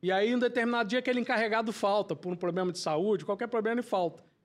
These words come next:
Aí você pega, normalmente, o mais experiente daquele grupo e naquele dia você põe ele como encarregado.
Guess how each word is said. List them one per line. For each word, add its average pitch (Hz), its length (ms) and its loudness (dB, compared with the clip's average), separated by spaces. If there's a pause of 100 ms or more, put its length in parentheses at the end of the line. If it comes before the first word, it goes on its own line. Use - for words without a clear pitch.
(100)
Aí 180 140 0
você 247 240 2
pega, 226 320 2
normalmente, 226 580 2
o 247 40 -2
mais 302 300 2
experiente 262 800 0 (240)
daquele 220 380 2
grupo 247 500 0 (400)
e 214 120 2
naquele 277 500 2
dia 262 320 2
você 302 260 2
põe 285 280 0
ele 262 180 4
como 269 220 2
encarregado. 220 760 0